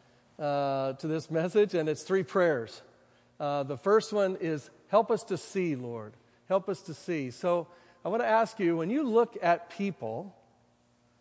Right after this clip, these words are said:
when you look physically at another person, what do you see? Do you only see the outside of them, or do you see, do you see more?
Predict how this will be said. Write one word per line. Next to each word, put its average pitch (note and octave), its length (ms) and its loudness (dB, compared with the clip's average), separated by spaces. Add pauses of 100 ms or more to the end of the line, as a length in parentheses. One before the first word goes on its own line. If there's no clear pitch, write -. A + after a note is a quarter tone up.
(120)
when F3+ 120 -4
you A#3+ 120 0
look A#3 320 2
physically D3+ 640 -4
at C#3 100 -2
another E3+ 380 0
person, C#3+ 580 -6 (580)
what F3+ 200 4
do G3 80 -2
you E3 100 0
see? C3+ 320 -8 (1000)
Do E3+ 80 -4
you E3 100 2
only G#3+ 240 4
see G3+ 580 -4
the D#3 200 -6
outside D#3 1040 -2 (140)
of C3+ 180 -10
them, C3+ 260 -8
or E3 160 -2
do F#3+ 80 -4
you A#3+ 160 -2
see, A#3 380 -6 (260)
do F3+ 80 -8
you G3 80 -4
see A3 160 -4
more? G#3+ 380 0